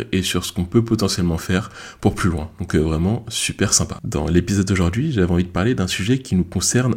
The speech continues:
un peu tous. D'une façon ou d'une autre, on a tous déjà été confrontés à des avis extérieurs, à des critiques ou même à des retours, qu'ils soient plus ou moins positifs ou pas, on les prend souvent pas forcément très bien.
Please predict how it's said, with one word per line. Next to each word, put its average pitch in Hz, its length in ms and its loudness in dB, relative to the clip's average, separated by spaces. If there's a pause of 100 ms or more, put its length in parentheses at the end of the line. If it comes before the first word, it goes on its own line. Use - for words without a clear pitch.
un 98 80 -2
peu 95 120 -4
tous. - 380 -6 (400)
D'une 85 160 4
façon 98 320 2
ou 104 60 6
d'une 90 180 4
autre, - 320 0 (280)
on 98 100 2
a 92 80 4
tous 165 220 0
déjà 104 180 4
été 92 180 0
confrontés 127 640 -2 (320)
à 113 100 6
des 117 200 6
avis 104 160 6
extérieurs, 80 540 -2
à 104 100 0
des 104 100 4
critiques - 540 -2
ou 98 40 0
même 98 180 4
à 87 60 6
des 90 100 4
retours, 87 540 4 (360)
qu'ils 110 100 -4
soient 113 400 0
plus 113 300 0
ou - 20 2
moins 107 200 2
positifs 110 580 -2
ou 92 40 -4
pas, 117 320 0 (460)
on 98 80 0
les 92 140 4
prend 90 400 0
souvent 131 480 -2
pas 160 260 -2
forcément 127 400 0
très 123 140 0
bien. - 200 -4